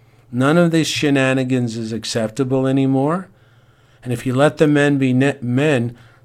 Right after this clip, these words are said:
a million of us could go out and die and get this over with right away. But all the, all the, all the, you know, all the women out there, "Oh, he doesn't have a gun. He's afraid of guns. Guns are bad." Well, fuck, come on, people.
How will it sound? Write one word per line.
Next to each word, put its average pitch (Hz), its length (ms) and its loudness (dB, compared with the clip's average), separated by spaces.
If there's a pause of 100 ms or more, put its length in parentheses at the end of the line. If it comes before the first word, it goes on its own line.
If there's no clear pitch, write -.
a 110 40 -10
million 151 380 2
of 139 120 2
us 131 140 0
could 123 180 -6
go 135 140 4
out 135 180 4
and 120 160 -4
die 131 240 4
and 113 160 -2
get 127 160 -2
this 127 200 -4
over 131 240 2
with 117 360 -4
right 113 200 -2
away. 110 380 -6 (560)
But 120 140 -4
all 127 180 4
the, 123 160 -6
all 123 220 -2
the, 117 280 -4 (300)
all 123 300 -2
the, 110 400 -4 (340)
you 123 160 -8
know, 110 340 -8 (480)
all 117 180 -8
the 113 280 -8 (100)
women 123 440 -4
out 113 220 -6
there, 120 140 -8
"Oh, 123 260 -2
he 123 340 -6
doesn't 127 240 -2
have 120 180 -2
a 123 60 -6
gun. 120 260 -4
He's 131 160 -2
afraid 120 340 -6
of 127 100 -4
guns. 127 340 -2
Guns 127 280 -2
are 127 100 -2
bad." 127 420 -4
Well, 104 100 -16
fuck, - 400 -10
come 117 220 -8
on, 117 220 -4
people. 110 520 -6